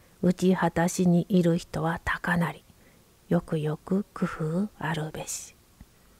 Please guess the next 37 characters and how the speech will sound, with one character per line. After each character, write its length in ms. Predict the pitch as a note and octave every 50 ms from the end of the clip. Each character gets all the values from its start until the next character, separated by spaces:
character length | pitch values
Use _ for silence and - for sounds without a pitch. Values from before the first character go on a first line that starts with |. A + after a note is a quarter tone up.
| _ -
大 240 | - F3 F#3 F#3+ F#3+
き 200 | - - F#3+ F#3
な 160 | F#3 F3+ F#3
る 220 | F#3 F#3+ F#3+ F#3 - -
兵 220 | - F#3+ G3+ G#3
法 260 | F3 - E3+ E3 E3+
に 140 | E3 D#3 F3+
し 60 | -
て 220 | - - F3+ F3+ F3
も、 160 | E3 D#3+ - _ _ _ _ _ -
敵 340 | - F3+ E3+ - - G#3 B3
を 140 | A#3 G3+ F3
言 180 | E3 E3+ E3+
え 20 | E3
ば、 200 | D#3 D#3+ E3 - - - - - - _ _
強 300 | - - G3 G#3 G3 G3+
く 200 | - - F#3 F3+
思 260 | F3+ F3 F3+ F#3 F#3+ F#3
い 80 | F3+
て 280 | - - F3 F3+ F3 - -
大 240 | F#3+ F3+ F3+ F3
事 140 | F3 F3+ F3+
に 160 | F3+ F3+ E3+
か 180 | - - - F3
く 180 | - - F3 F3
る 120 | G3 G#3
も 200 | F#3+ F3+ E3+ E3
の 160 | E3 E3 D#3+
な 160 | D#3+ D#3 D#3
り。 140 | - - - _ _ _ _ - - - _ _ _ _ - - - _ -
良 140 | G3 G#3+ G#3
き 200 | - G3+ G3+ F#3+
人 320 | G3 G#3 A3+ A3 G#3+ F#3
数 120 | F3+ F#3
を 120 | F#3 F3+ F3
持 160 | E3+ F3 F#3+
ち、 280 | - - - E3+ E3+